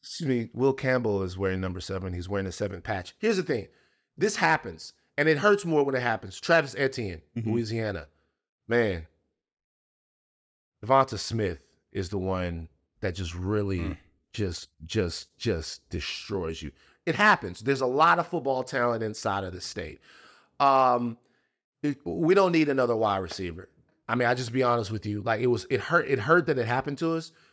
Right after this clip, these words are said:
Speaker 1: but the wide receiver core, Brian Thomas Junior, Malik Nabers, um, Aaron Anderson, Kyron Lacy, who dropped a bunch of passes.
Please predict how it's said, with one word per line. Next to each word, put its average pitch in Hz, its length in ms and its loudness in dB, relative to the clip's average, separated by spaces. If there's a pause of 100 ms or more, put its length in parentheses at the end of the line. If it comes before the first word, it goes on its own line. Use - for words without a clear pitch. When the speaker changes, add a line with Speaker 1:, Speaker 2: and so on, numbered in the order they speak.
(140)
Speaker 1:
but 127 200 2
the 123 80 2
wide 151 280 6
receiver 131 420 -2
core, 117 320 -2
Brian 120 320 2
Thomas 113 380 -4
Junior, 107 320 -4
Malik 104 380 -2
Nabers, 104 560 -4 (540)
um, 104 200 0
Aaron 107 220 0
Anderson, 110 680 -2 (100)
Kyron 110 320 0
Lacy, 104 380 -2
who 101 360 -4 (500)
dropped 104 360 2
a 104 40 -2
bunch 98 220 -2
of 98 80 -10
passes. 101 560 -4